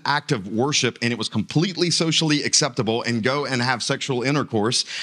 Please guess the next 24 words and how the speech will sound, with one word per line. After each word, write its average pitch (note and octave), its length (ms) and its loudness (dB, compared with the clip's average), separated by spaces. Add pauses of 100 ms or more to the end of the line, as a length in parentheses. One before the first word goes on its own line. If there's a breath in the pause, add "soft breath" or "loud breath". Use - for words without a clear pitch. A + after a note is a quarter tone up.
(140 loud breath)
with D#3+ 280 2
people C#3+ 360 2
in D3 300 0
a A#2 100 -2
temple A#2 500 -2
under C#3+ 260 0
the C3+ 120 0
name A#2+ 260 2
of A2 100 -2
some B2 220 0
kind A#2+ 240 0
of G2 100 0
spirituality. G#2+ 840 0
We G2 60 -2
think A2+ 180 -2
of A2 100 0
the G#2+ 60 -2
city A#2+ 240 0
of G#2 120 -2
Corinth, C3 280 -2
the A2 80 -2
temple A#2 260 0
of A2 60 0
Aphrodite, A#2 720 0